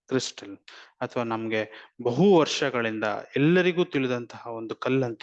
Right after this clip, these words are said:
ಯಾವ್ದು ಹೇಳಿದ್ರೆ ಸ್ಫಟಿಕಮಣಿ. ಸ್ಫಟಿಕಮಣಿ ಬಗ್ಗೆ ಎಲ್ಲರೂ ಕೇಳೇ ಇರ್ತೀರಾ. ಯಾವುದೇ ಒಂದು ದೇವಸ್ಥಾನಕ್ಕೆ ಹೋದ್ರೂನು, ಆ, ಹಾದಿ ಬೀದಿಗಳಲ್ಲಿ ಅದ್ರ ಸರಗಳನ್ನ ಮಾಡ್-, ಮಾರ್ತಿರ್ತಾರೆ.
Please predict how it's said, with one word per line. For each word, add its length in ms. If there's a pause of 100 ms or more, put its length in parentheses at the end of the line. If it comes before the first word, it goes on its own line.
ಯಾವ್ದು 220
ಹೇಳಿದ್ರೆ 640 (340)
ಸ್ಫಟಿಕಮಣಿ. 840 (2000)
ಸ್ಫಟಿಕಮಣಿ 520
ಬಗ್ಗೆ 260
ಎಲ್ಲರೂ 260
ಕೇಳೇ 400
ಇರ್ತೀರಾ. 440 (200)
ಯಾವುದೇ 300
ಒಂದು 300
ದೇವಸ್ಥಾನಕ್ಕೆ 520
ಹೋದ್ರೂನು, 580 (460)
ಆ, 460
ಹಾದಿ 440
ಬೀದಿಗಳಲ್ಲಿ 1120
ಅದ್ರ 260
ಸರಗಳನ್ನ 540
ಮಾಡ್-, 460
ಮಾರ್ತಿರ್ತಾರೆ. 800